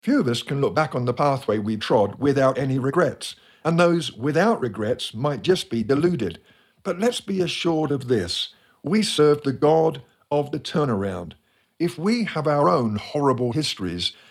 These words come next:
not only does he wipe away their stain, but he can bring beauty out of the ashes of our mistakes and sins too.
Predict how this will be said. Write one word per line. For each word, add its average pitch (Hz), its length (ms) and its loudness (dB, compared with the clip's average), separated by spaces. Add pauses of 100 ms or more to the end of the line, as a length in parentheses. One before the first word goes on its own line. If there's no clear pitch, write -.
(220)
not 156 160 2
only 151 380 2
does 117 180 -2
he 117 100 0
wipe 127 340 2
away 117 280 2
their 104 220 0
stain, 104 600 0 (380)
but 147 100 2
he 147 80 6
can 139 200 0
bring 131 260 0
beauty 117 520 2
out 113 180 4
of 107 120 -2
the 110 140 4
ashes 120 340 0
of 107 100 -4
our 107 120 0
mistakes 107 800 -2 (120)
and 101 220 -4
sins 98 560 -2
too. 90 420 -2